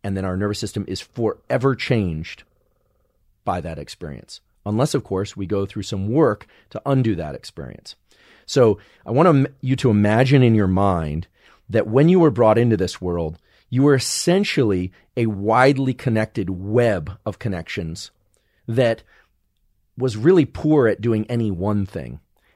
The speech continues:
and that through your experience, what you were exposed to by your parents or other caretakers, through your social interactions, through your thoughts, through the languages that you learned, through the places you traveled or didn't travel, your nervous system became customized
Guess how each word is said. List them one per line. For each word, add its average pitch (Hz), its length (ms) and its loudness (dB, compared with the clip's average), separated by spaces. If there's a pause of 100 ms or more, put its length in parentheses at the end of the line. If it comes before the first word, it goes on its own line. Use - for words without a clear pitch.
(100)
and 117 140 0
that 113 140 -4
through 160 240 0
your 147 260 4
experience, 127 760 -4
what 101 140 -4
you 104 120 -2
were 95 100 -2
exposed - 600 -2
to 139 200 2
by 110 120 0
your 90 140 -4
parents 113 480 -4
or 101 60 -2
other 87 180 -4
caretakers, 110 720 -6 (380)
through 107 160 -6
your 80 120 -6
social 131 480 0
interactions, 107 760 -4 (240)
through 113 200 -6
your 85 200 -6
thoughts, - 640 -4 (180)
through 110 120 -6
the 87 100 -6
languages 120 680 -2
that - 160 -4
you 113 100 -4
learned, 101 400 0 (140)
through 98 160 -8
the 85 80 -8
places 135 500 -2
you 110 100 -4
traveled 110 440 0
or 98 60 -2
didn't 92 220 -4
travel, 92 440 -4 (220)
your 131 160 2
nervous 147 340 4
system 110 320 -2
became 104 380 -4
customized 85 880 -8